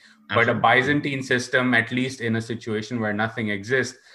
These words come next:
Speaker 1: can lead to competition and innovation where the C B C tries something new and K M C tries something new and someone else tries something new. But that we don't
Speaker 2: Mm-hmm.
Speaker 1: see that in, in a city like Karachi either. So from your perspective, as someone who's worked in this industry, like, what are the major barriers for why Karachi does not have a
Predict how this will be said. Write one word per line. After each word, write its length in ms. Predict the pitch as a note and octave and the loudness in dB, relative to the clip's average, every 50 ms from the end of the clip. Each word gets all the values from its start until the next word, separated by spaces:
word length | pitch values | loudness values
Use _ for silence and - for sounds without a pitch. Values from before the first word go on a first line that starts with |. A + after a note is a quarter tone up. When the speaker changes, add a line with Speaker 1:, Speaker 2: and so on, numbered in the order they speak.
| - _ _ - | -20 _ _ 2
Speaker 1:
can 220 | A#2+ A#2+ B2 B2 | 2 4 4 4
lead 200 | B2 B2 A#2+ A2+ | 4 2 2 0
to 80 | B2+ B2 | -2 0
competition 680 | - A2+ G#2+ G#2+ A2 G#2 F#2+ - A#2 A#2 A#2 - A#2+ A2 | 2 2 2 2 0 -2 -2 -2 -2 -2 -2 -4 -4 -2
and 80 | G#2+ | -2
innovation 640 | G#2 G2+ G#2 G#2 F#2+ G#2 A2+ B2+ B2 B2 - A#2 A2 G#2 | -2 -2 -4 -4 -2 0 0 0 -2 -2 -4 -4 -2 -2
where 160 | G2+ G2+ G2+ | -2 -2 -2
the 80 | G2+ G2+ | -4 -6
C 180 | - - A2+ | -6 -6 -6
B 140 | G2+ G#2+ A2 | -4 -4 -6
C 200 | A2 - B2+ B2 | -6 -4 -4 -4
tries 260 | A#2+ - G#2+ G#2 B2 - | -2 0 0 -2 -2 -2
something 400 | - G#2 G#2 G#2 - G2+ G2 G2 | -4 -6 -6 -6 -6 -6 -6 -6
new 200 | G#2 G#2+ G#2 G2+ | -4 -4 -4 -6
and 140 | G2 G2+ G2 | -6 -8 -8
K 120 | - G#2+ | -8 -6
M 120 | G#2 G#2 G#2+ | -6 -6 -6
C 140 | - A#2 | -8 -8
tries 240 | - - G#2 G2 F#2+ | -4 -2 -2 -4 -4
something 340 | - G2+ G2 F#2+ - G2 F#2+ | -6 -10 -10 -10 -10 -10 -8
new 140 | G2 G2 G2 | -8 -8 -8
and 100 | F#2+ F#2+ | -10 -8
someone 300 | - G#2+ G2+ G2 G2 G#2+ | -8 -8 -8 -6 -6 -6
else 140 | G#2+ G#2 - | -6 -6 -6
tries 220 | - G2 F2+ - | -6 -6 -6 -6
something 280 | - G2+ G2 G2 G2 G2 | -8 -10 -8 -8 -8 -8
new. 240 | G2 F#2+ F#2 F#2 - _ - - - _ _ _ - G#2+ | -8 -8 -10 -12 -14 _ -20 -20 -20 _ _ _ -2 2
But 180 | A#2+ A2 G2+ | 2 2 4
that 260 | B2 A#2+ A#2+ A#2+ A2+ | 4 2 2 2 0
we 120 | A#2 A#2+ B2 | -2 0 2
don't 180 | B2+ C3 B2+ | 2 2 2
Speaker 2:
Mm-hmm. 80 | A#2 - | 0 0
Speaker 1:
see 80 | B2+ A#2+ | -2 -2
that 200 | A#2 A2+ G#2+ G#2 | -2 0 0 -2
in, 200 | G#2+ G#2+ G#2 - | -2 -4 -4 -6
in 140 | G#2+ G#2 | -6 -6
a 60 | G#2 G#2 | -6 -6
city 240 | - A2+ G2+ G#2+ | -6 -8 -8 -4
like 220 | G#2 G#2 G#2 G2+ - | -4 -2 -4 -2 -4
Karachi 340 | G#2 G2 F#2+ G2 - A#2 A#2 | -4 -4 -4 -6 -6 -6 -4
either. 160 | A2 A2 G#2+ | -2 -2 -2
So 280 | - - B2+ A#2 - - D3 - - _ _ _ - - - | 0 0 0 0 0 -2 -6 -12 -14 _ _ _ -20 -10 -2
from 260 | - C3 B2+ B2+ B2+ | 2 2 4 4 4
your 220 | B2+ C#3 D3+ D#3+ | 6 6 6 6
perspective, 560 | - - C#3+ C3 - - A#2+ A#2 A#2 B2 A#2 | 4 4 2 2 2 0 0 0 0 0 -2
as 80 | A2+ A2+ | -2 0
someone 220 | - B2 A#2+ A#2 | 0 -2 -2 -2
who's 200 | A#2 A#2 G#2+ G2+ | -2 -4 -4 0
worked 240 | A2 A2+ B2 B2 - | 2 2 2 0 -2
in 100 | B2 A2+ | -2 -2
this 200 | A2 A2 G#2+ - | -2 -2 -4 -4
industry, 540 | G#2+ A2+ A#2+ A#2+ A#2 A2+ A2 - A2 G#2 G#2 | -6 -6 -6 -6 -6 -8 -6 -6 -4 -2 0
like, 240 | A2 G#2 G#2 G#2 G2 | 2 2 2 0 0
what 260 | G2+ G#2 A2+ A#2+ B2+ | -2 0 2 2 2
are 320 | A#2+ A2+ A#2 A2+ A#2+ B2+ B2 | 2 4 4 4 4 4 2
the 120 | A2+ A#2 | 0 0
major 340 | G#2+ G#2+ G#2+ G#2+ G#2 A2 G#2+ | -2 0 -2 -2 -2 -4 -4
barriers 560 | F#2 F#2+ G2+ G2+ G2+ G#2 G#2+ G#2+ G#2+ G#2+ - | -2 -2 -2 0 0 0 0 -2 -2 -4 -6
for 120 | - G#2 F#2 | -8 -8 -8
why 380 | E2+ F2 F#2 G2+ A2 A2+ A2+ | -6 -2 0 2 2 2 2
Karachi 460 | A2 G#2+ F#2+ F#2 F#2 G2 F#2+ - G#2+ | 0 -2 -4 -6 -6 -6 -6 -8 -10
does 240 | G2+ - G2 F#2 F#2 | -10 -8 -8 -8 -6
not 200 | G2+ F#2+ G2+ G2 - | -6 -6 -6 -4 -2
have 260 | A2 G2 G2 F#2 G2 | -2 -2 -2 -2 -4
a 200 | G2 F#2 F2 | -4 -4 -4